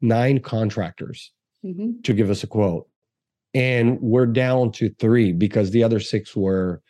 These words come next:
Speaker 1: they didn't meet the criteria on, on just about every level, especially customer service. Definitely not br-,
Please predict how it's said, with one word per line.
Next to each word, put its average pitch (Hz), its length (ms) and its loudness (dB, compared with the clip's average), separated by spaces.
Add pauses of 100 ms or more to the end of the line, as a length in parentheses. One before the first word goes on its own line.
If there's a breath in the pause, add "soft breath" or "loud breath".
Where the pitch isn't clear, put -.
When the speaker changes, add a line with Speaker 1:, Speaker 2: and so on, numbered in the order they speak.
(360)
Speaker 1:
they 113 160 2
didn't 113 300 4
meet 117 220 4
the 104 80 -4
criteria 95 840 0
on, 90 320 -6
on 98 200 0
just 101 220 -4
about 90 220 -4
every 92 220 -2
level, 87 420 -4 (160 soft breath)
especially 127 340 0
customer 104 360 -2
service. 87 400 -2 (260 soft breath)
Definitely 135 360 2
not 110 240 0
br-, 113 80 2